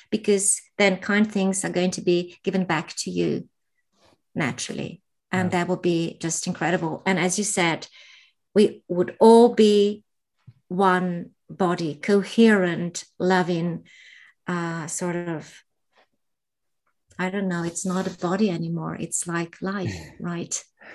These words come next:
Speaker 2: Yeah, but we are one, uh, entity in a way.
Speaker 1: One entity, yes,
Speaker 2: Yeah,
Speaker 1: was the
Speaker 2: that's
Speaker 1: word
Speaker 2: what
Speaker 1: I,
Speaker 2: we
Speaker 1: I
Speaker 2: are.
Speaker 1: was looking for.
Speaker 2: That's humankind. Branka Milangela, where can listeners and, and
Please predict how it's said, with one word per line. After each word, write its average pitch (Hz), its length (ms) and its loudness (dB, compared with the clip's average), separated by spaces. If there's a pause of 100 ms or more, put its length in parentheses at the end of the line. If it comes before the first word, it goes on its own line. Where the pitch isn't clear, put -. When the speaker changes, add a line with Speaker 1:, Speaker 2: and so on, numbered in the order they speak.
(160)
Speaker 2:
Yeah, 233 220 -2
but 214 160 2
we 208 180 4
are 214 160 4
one, 196 380 2
uh, 170 300 0
entity 156 680 -2
in 127 160 -4
a 123 60 -2
way. 120 80 -2
Speaker 1:
One 214 260 6
entity, 190 480 -2
yes, 170 400 -6
Speaker 2:
Yeah, 165 80 -8
Speaker 1:
was 170 160 -8
the - 80 -16
Speaker 2:
that's - 80 -16
Speaker 1:
word 165 200 -4
Speaker 2:
what - 80 -10
Speaker 1:
I, 165 140 -6
Speaker 2:
we 139 100 -12
Speaker 1:
I 143 80 -6
Speaker 2:
are. - 40 -4
Speaker 1:
was 170 160 -4
looking 170 240 -6
for. 160 260 -8 (1000)
Speaker 2:
That's 123 320 -16
humankind. 117 680 -10 (880)
Branka 165 800 4 (320)
Milangela, 165 960 4 (320)
where 180 360 4
can 190 540 -2 (220)
listeners 175 480 -2
and, 151 380 0
and 135 420 -2